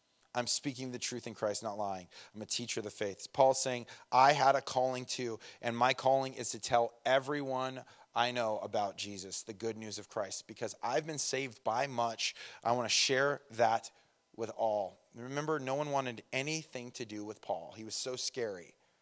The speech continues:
He was a killer of Christians. And now we see him as probably the most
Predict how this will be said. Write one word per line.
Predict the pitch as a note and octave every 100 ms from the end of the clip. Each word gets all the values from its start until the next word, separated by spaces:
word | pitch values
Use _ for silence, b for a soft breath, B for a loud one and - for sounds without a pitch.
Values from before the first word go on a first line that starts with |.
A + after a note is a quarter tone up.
| _ _ _ _
He | B2
was | A#2+
a | A#2
killer | - C3 C#3
of | C3+ -
Christians. | B2+ A2+ - G2 F2 - - B B B
And | A2+ A#2
now | B2+ C#3+
we | D3 C#3
see | - C3+
him | B2+ A#2
as | A2 - _
probably | - - C#3 C#3 C3+ A2+ A#2 B B
the | A#2+ C#3
most | D3+ C#3+ C3+